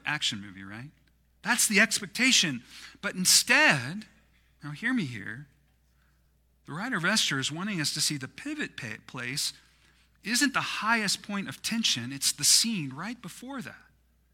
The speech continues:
And why? Why is the author doing this here? Taking away, why, why is the author taking away the focus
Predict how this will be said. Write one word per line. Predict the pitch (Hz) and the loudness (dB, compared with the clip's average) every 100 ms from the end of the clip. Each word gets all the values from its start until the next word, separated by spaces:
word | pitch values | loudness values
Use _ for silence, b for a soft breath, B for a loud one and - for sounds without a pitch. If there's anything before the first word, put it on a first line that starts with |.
| _ _ _ _ _ _ _ _ _ _ | _ _ _ _ _ _ _ _ _ _
And | 165 | -12
why? | 196 285 311 202 - _ _ _ _ _ _ _ _ _ _ _ _ - | -6 -4 -4 -6 -14 _ _ _ _ _ _ _ _ _ _ _ _ -8
Why | 196 311 | 0 2
is | 320 247 | 2 4
the | 220 | 4
author | 226 - 208 196 b b - | 4 4 -2 -4 b b -4
doing | 160 262 285 160 | 0 4 4 2
this | 123 - | 0 0
here? | - 135 110 | 0 -2 -4
Taking | - 226 277 285 262 | -2 -2 0 0 0
away, | 175 185 196 196 196 B B B | 0 2 4 4 0 B B B
why, | 214 247 - | 2 2 4
why | 233 | 4
is | 302 262 | 6 4
the | 220 | 4
author | 233 220 | 2 2
taking | 160 - 233 262 277 | -2 -2 -2 -2 -2
away | 214 196 | 0 0
the | 151 | 0
focus | - - 208 202 117 107 135 - - - | -6 -4 -4 -4 -8 -8 -4 -2 -2 -4